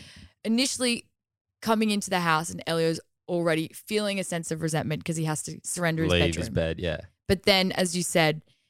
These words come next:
Speaker 1: that relationship is kind of tested and we see them sort of testing that friendship through, they kind of challenge each other on literature and
Speaker 2: Mm.
Speaker 1: push each other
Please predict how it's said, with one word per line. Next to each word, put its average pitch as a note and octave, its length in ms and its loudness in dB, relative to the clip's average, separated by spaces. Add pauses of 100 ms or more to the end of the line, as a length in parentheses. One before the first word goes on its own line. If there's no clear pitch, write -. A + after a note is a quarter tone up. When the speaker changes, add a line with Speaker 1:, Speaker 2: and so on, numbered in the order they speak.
(320)
Speaker 1:
that F#3 220 6
relationship E3+ 640 2
is E3 100 -4
kind D#3+ 220 -4
of D3+ 100 -10
tested A#3+ 520 4
and G3 120 4
we F3 80 2
see D#3+ 240 0
them D#3 280 0
sort D#3 280 -2
of D3+ 180 0 (760)
testing G3 440 2
that E3 220 4 (480)
friendship F3+ 500 2
through, D#3 680 2 (500)
they E3 100 -4
kind E3 200 -4
of D3+ 80 -8
challenge D#3+ 460 -2
each F#3+ 160 -4
other D3+ 240 0
on D3 160 -2
literature F3 500 0 (200)
and C3+ 100 -4
Speaker 2:
Mm. G2+ 380 2 (680)
Speaker 1:
push - 240 -2
each G3 180 -6
other E3+ 180 2